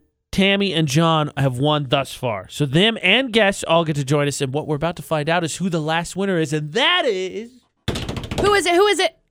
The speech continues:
Speaker 1: Logan Tedrow.
Speaker 2: Woo!
Speaker 1: So congratulations, Logan. We'll reach out to him.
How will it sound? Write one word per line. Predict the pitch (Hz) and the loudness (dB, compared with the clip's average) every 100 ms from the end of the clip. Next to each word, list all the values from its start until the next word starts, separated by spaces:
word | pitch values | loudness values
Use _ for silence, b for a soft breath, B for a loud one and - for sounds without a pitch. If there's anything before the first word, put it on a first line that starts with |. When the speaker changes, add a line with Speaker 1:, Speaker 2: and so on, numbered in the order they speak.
| _ | _
Speaker 1:
Logan | 143 165 294 349 403 381 339 | -4 0 4 4 4 2 2
Tedrow. | 294 170 180 147 120 | 2 2 0 0 -2
Speaker 2:
Woo! | 359 740 679 571 480 403 330 262 226 | 0 2 4 2 0 -2 -6 -10 -14
Speaker 1:
So | - 175 156 - - | 0 2 2 0 -4
congratulations, | 139 180 175 196 170 160 | 2 2 4 2 0 2
Logan. | 208 214 220 202 | 2 2 0 0
We'll | 156 135 | 0 0
reach | 143 - | -4 -2
out | 147 135 | -2 -2
to | |
him. | 151 202 | -2 -2